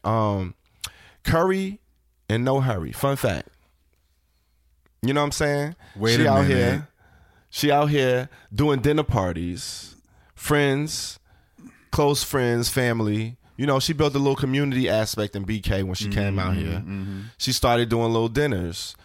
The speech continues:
Speaker 1: to invite people over. She was talking about how she was meeting a lot of people on these dance floors, and it wasn't really, you know, you can't talk to people on these dance floors. So she was connecting with people, but she couldn't really talk to 'em and get to know 'em. So she started having these little dinners at her crib, and she would serve curry.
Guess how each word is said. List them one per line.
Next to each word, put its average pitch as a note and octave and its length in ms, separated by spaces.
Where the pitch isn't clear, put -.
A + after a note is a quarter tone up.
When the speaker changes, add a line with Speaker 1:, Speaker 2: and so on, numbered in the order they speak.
Speaker 1:
to G#2+ 100
invite A2+ 280
people A2 280
over. G#2 220
She A2+ 140
was G#2+ 100
talking A2 220
about G#2+ 220
how G#2+ 100
she G#2 140
was G#2+ 100
meeting A#2 160
a G2+ 60
lot G#2 160
of G2+ 60
people A2 220
on G2+ 80
these F#2+ 120
dance G2+ 280
floors, G2 460
and E2+ 80
it F2+ 60
wasn't G2 320
really, F#2+ 340
you C#3 80
know, D3 80
you D3+ 100
can't D#3 240
talk C#3+ 200
to C3+ 80
people B2 240
on A2+ 100
these G#2 120
dance F#2+ 260
floors. C#2+ 300
So F2+ 100
she C3+ 160
was B2 100
connecting C3+ 400
with D3 100
people, G2 420
but G#2 100
she - 100
couldn't C3 200
really A2+ 140
talk G#2 280
to G2 140
'em F2 100
and F2 80
get F2 120
to - 80
know E2 220
'em. - 240
So - 120
she G2 120
started B2+ 260
having A#2+ 260
these A#2 160
little A2 180
dinners G2 340
at E2+ 100
her F2 80
crib, D#2+ 440
and F2+ 260
she - 140
would F2 140
serve E2+ 300
curry. A2+ 440